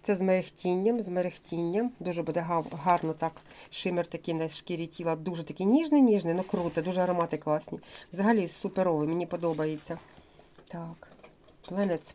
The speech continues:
Spa. Спреї для свіжості білизни, для тіла, догляд. Так, дівчата, гелі для душа, крем-гелі. Дивіться.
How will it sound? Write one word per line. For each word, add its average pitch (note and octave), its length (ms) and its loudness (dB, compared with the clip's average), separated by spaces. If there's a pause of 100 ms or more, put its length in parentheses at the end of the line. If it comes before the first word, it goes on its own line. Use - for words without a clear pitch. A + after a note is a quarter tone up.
Spa. F3+ 360 2 (1600)
Спреї F3+ 520 -2
для D#3+ 500 0
свіжості E3+ 480 -8
білизни, G#3 760 4 (680)
для E3 160 -4
тіла, A#3+ 500 0 (400)
догляд. F#3+ 580 -8 (640)
Так, D#3+ 360 -8 (500)
дівчата, - 500 -8
гелі F3+ 440 2
для A#3+ 180 4
душа, A#3+ 380 0
крем-гелі. A3 840 2 (720)
Дивіться. E3 540 -10